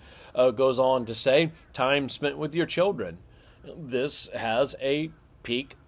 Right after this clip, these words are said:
period. You're going to spend, you know, some magical years with, with your kids, and then they're going to, you know, exit the home, and you have peaked out in your,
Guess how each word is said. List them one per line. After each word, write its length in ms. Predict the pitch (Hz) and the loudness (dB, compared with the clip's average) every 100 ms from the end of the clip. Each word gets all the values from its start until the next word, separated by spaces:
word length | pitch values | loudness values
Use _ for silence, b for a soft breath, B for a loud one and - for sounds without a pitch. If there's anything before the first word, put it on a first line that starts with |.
| - | -4
period. 480 | 185 196 104 82 92 - | 0 0 -2 -8 -14 -18
You're 280 | 104 110 139 | -6 -2 0
going 360 | 131 127 139 156 | 0 0 0 -2
to 80 | |
spend, 560 | 165 - 113 117 143 131 - _ - _ - - - - | -4 -4 -2 -2 -4 -8 -16 _ -20 _ -20 -20 -12 -6
you 120 | 135 | -2
know, 180 | 120 107 | -2 -2
some 440 | - 120 135 151 | -2 -4 -6 -2
magical 560 | 135 120 131 147 143 139 | 0 0 -2 -4 -2 -2
years 420 | 117 117 151 156 | -2 0 -2 -4
with, 320 | 117 113 - | -8 -8 -8
with 140 | 113 101 | -10 -8
your 140 | 95 | -10
kids, 500 | - 135 185 175 - B B B - | -4 -2 -2 -4 -12 B B B -8
and 240 | 110 107 | -6 -4
then 300 | 107 113 131 | -2 -2 0
they're 120 | 127 | 0
going 280 | 123 127 123 | 2 0 0
to, 160 | 117 117 | -2 -4
you 160 | - 139 | -6 -6
know, 200 | 104 107 - | -6 -8 -2
exit 400 | 127 127 117 113 | 0 0 -4 -6
the 100 | 95 | -2
home, 460 | 123 165 190 185 160 B - 120 | 4 6 4 0 -6 B -10 -4
and 560 | 110 110 113 110 113 | -2 -2 -2 -4 -4
you 300 | 110 127 143 | -4 -2 0
have 460 | 127 123 117 110 - | 0 0 0 -4 -12
peaked 320 | - 156 160 | -4 -4 0
out 340 | 123 139 185 - b b - - | 4 4 4 -4 b b -14 -6
in 320 | 117 117 120 | -4 -4 -2
your, 420 | 117 117 117 123 | 2 2 2 -2